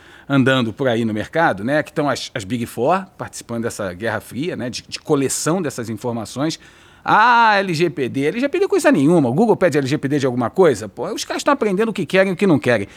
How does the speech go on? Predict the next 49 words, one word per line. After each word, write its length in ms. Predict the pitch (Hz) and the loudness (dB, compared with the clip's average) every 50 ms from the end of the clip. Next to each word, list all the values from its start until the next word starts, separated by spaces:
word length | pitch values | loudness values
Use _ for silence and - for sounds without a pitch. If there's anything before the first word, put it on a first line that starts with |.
| - - - - | -20 -20 -16 -4
E, 320 | - 302 370 370 339 302 - _ _ _ _ - | 0 2 4 4 2 2 -2 _ _ _ _ 0
na 140 | 196 202 | 2 2
minha 160 | 190 190 202 196 | 4 4 2 0
opinião, 480 | - - 170 143 156 185 226 226 190 | 0 0 0 2 2 2 2 2 2
assim, 220 | 147 131 - 143 123 | 0 0 -2 -2 -2
tem 160 | 180 180 175 | -2 -2 2
dois 320 | 160 220 240 294 247 - - | 2 4 4 4 2 -2 -4
países 1040 | - _ _ _ - 170 135 131 156 156 143 117 110 123 139 139 - - - - - _ _ _ _ _ | -8 _ _ _ 2 2 2 2 0 -2 -2 -2 -2 -4 -4 -4 -4 -6 -8 -10 -16 _ _ _ _ _
gigantes, 600 | 117 101 151 185 139 110 147 143 151 151 - - | -4 -2 0 0 2 4 4 4 2 2 -2 -4
na 80 | 294 | -4
verdade, 240 | 302 294 294 294 294 | 0 0 0 0 0
três, 400 | - 196 196 208 202 135 101 98 | 2 4 6 6 6 4 0 -4
né? 180 | 110 123 151 147 | -2 -2 -2 -2
Países 380 | - - 135 127 131 113 131 123 | 0 0 0 0 0 -2 -4 -4
gigantes 500 | 139 185 143 117 131 139 151 147 - - | -4 -4 -2 -2 -2 -2 0 -2 -4 -6
que 120 | - 190 | -4 -2
têm 160 | - 175 151 | 0 0 2
dados, 480 | 113 127 131 135 143 143 202 202 - - _ _ - _ | 4 4 4 4 4 2 0 -4 -4 -10 _ _ -14 _
né? 100 | - 143 | -4 -4
Porque 100 | - - | 0 0
eles 120 | 180 147 - | 0 0 0
têm 100 | 160 135 | 0 0
população, 760 | - 143 - - 143 127 110 107 - - 202 208 208 - - - - - _ | 0 -2 -2 0 0 0 0 -2 -2 -2 -2 -2 -2 -4 -8 -10 -18 -14 _
que 80 | - | -4
no 80 | 349 349 | -4 -2
frigir 240 | - 330 262 269 269 | 0 0 0 0 2
dos 180 | 269 202 156 | 0 2 4
ovos 180 | 202 233 254 233 | 4 4 4 2
eles 80 | 254 240 | 2 0
vão 120 | 262 262 | 2 2
fazer 180 | - 254 240 247 | 2 2 2 0
a 20 | |
diferença. 580 | 254 - - 247 160 156 185 214 196 160 - - | -2 -2 -2 -2 0 0 0 -2 -2 -4 -4 -4
Eu 60 | 135 | -2
tô 120 | - 196 | -2 0
falando 320 | - - 156 139 135 127 110 | 0 0 0 0 0 -2 -2
da 80 | 120 | -4
China, 320 | 123 - - 220 247 247 240 | -4 -4 -4 -4 -4 -4 -6
eu 40 | |
tô 80 | 233 - | -6 -8
falando 120 | - 214 | -8 -8
dos 80 | 214 196 | -6 -2
Estados 200 | - 202 208 170 | 0 0 0 0
Unidos, 220 | 175 180 196 214 | -2 -4 -4 -4
eu 80 | 247 247 | -6 -8
tô 80 | - 247 | -8 -6
falando 180 | - 269 269 | -4 -2 -2
da 100 | 294 220 | -2 0
Índia. 360 | 139 127 170 180 107 95 - | 0 -2 -2 -2 -4 -6 -10